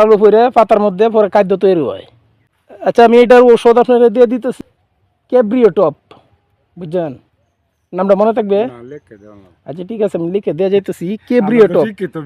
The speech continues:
Speaker 2: বেশি, বুঝছেন না?
Speaker 1: হ্যাঁ।
Speaker 2: আনে কয়ে গেলে হবে।
Speaker 1: এই ওটু কোম্পানির ক্যাব্রিও টপটা দিবেন, আর লুনাটা পাইবেন না।
Speaker 2: কোম্পানিটা চিনি, ওইলে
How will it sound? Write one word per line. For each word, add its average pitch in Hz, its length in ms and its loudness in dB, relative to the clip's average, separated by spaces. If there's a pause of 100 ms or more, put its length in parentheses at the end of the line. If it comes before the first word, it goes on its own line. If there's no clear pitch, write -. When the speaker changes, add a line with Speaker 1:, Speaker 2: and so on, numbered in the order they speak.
Speaker 2:
বেশি, 170 320 -10
বুঝছেন 131 320 -18
না? 131 120 -12 (260)
Speaker 1:
হ্যাঁ। 185 240 -6 (640)
Speaker 2:
আনে 190 180 -6 (120)
কয়ে 208 240 0
গেলে 196 240 -2
হবে। 170 240 -12 (1200)
Speaker 1:
এই 156 100 -10 (360)
ওটু 220 240 0
কোম্পানির 180 400 -4 (1040)
ক্যাব্রিও 175 360 -6
টপটা 170 300 -6
দিবেন, 143 200 -10 (140)
আর 135 100 -10 (120)
লুনাটা 220 460 -4
পাইবেন 180 240 -2
না। 214 80 -2
Speaker 2:
কোম্পানিটা 254 520 -6
চিনি, 190 260 -10 (200)
ওইলে 175 160 -6